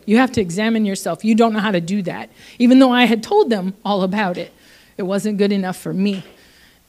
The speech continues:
And so immediately after the church service, I ran to the back door and I said, "Pastor, oh my gosh,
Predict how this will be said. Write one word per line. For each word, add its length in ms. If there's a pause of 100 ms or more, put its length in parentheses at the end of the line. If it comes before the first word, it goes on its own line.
(220)
And 180
so 320
immediately 1040
after 360
the 120
church 340
service, 400
I 80
ran 320
to 160
the 80
back 320
door 260
and 160
I 60
said, 220
"Pastor, 420
oh 80
my 220
gosh, 480